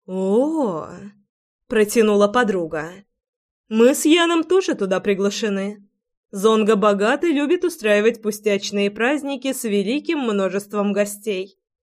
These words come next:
А Альери тебя позвал, чтобы познакомить с будущим супругом?» «Нет, ему просто понадобилась пара». Лили удивлённо покачала головой. «Странно.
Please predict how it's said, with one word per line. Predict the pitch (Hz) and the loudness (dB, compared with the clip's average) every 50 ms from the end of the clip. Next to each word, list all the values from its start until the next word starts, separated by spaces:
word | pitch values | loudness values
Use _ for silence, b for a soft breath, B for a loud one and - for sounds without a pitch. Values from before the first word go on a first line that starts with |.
| _ _ _ _ _ _ _ _ | _ _ _ _ _ _ _ _
А | _ 196 202 202 | _ 0 2 4
Альери | 208 208 208 214 240 269 285 320 | 4 2 2 2 2 2 2 0
тебя | 311 - 277 285 269 | 0 0 0 0 2
позвал, | 269 247 220 185 190 202 214 233 | 2 0 -2 0 0 0 0 0
чтобы | 233 - - 226 202 202 | 0 -2 -2 -2 -2 -2
познакомить | 208 214 202 202 202 202 208 214 202 208 208 202 185 | -4 -4 -2 -2 -2 0 0 0 0 0 -2 -2 -4
с | |
будущим | 185 180 202 202 214 208 - 226 214 | -6 -6 -4 -4 -4 -4 -4 -6 -6
супругом?» | 208 - 240 233 262 294 320 285 220 180 165 185 196 196 _ _ _ _ _ _ _ _ _ _ _ _ _ _ _ _ _ _ _ | -6 -8 -10 -6 -4 -6 -6 -4 -6 -8 -8 -10 -12 -16 _ _ _ _ _ _ _ _ _ _ _ _ _ _ _ _ _ _ _
«Нет, | - 185 196 208 254 311 359 359 330 | -6 -2 0 0 2 0 0 -2 -2
ему | 277 254 262 285 359 | -4 -2 -2 -2 -4
просто | 370 - 262 285 294 302 - 381 | -2 0 0 0 0 0 -6 -2
понадобилась | - 349 269 233 208 196 202 214 247 262 269 - | -2 -2 0 0 -2 -2 0 0 0 0 -2 -8
пара». | - - 208 185 180 180 180 202 226 233 _ _ _ _ _ _ _ _ _ _ _ _ _ _ _ _ _ _ _ | -10 -8 -6 -6 -6 -6 -8 -10 -12 -16 _ _ _ _ _ _ _ _ _ _ _ _ _ _ _ _ _ _ _
Лили | 190 190 190 202 202 202 220 | -10 -6 -2 0 0 0 2
удивлённо | 277 311 320 330 359 339 302 254 220 208 202 202 214 233 | 2 2 2 2 0 2 2 2 2 2 2 0 0 0
покачала | - 294 294 320 311 - - - 214 180 180 185 | -2 -4 -2 -2 -4 -4 -4 -4 -4 -2 -4 -2
головой. | 175 196 196 208 214 202 175 170 165 - - - _ _ _ _ _ _ _ _ _ _ _ _ _ _ _ _ _ _ | -2 -2 0 0 -2 -2 -4 -8 -8 -10 -14 -20 _ _ _ _ _ _ _ _ _ _ _ _ _ _ _ _ _ _
«Странно. | _ - - - - 240 214 233 214 170 160 156 156 151 151 156 160 143 - - | _ -14 -14 -8 -4 -2 0 0 0 0 -4 -8 -10 -10 -10 -12 -12 -16 -18 -20